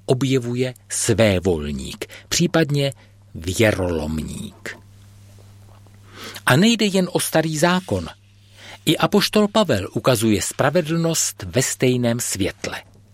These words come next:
V listu Římanům píše: „Před Bohem nejsou spravedliví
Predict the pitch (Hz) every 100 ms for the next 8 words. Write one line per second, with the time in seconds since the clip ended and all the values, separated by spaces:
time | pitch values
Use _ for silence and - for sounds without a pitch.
0 | - 110 107 - 107 151 196 175 90 82
1 | 85 85 - - - - - - - -
2 | - - - - - - 135 175 151 180
3 | 196 262 226 - 123 - - 120 131 120
4 | 104 110 104 95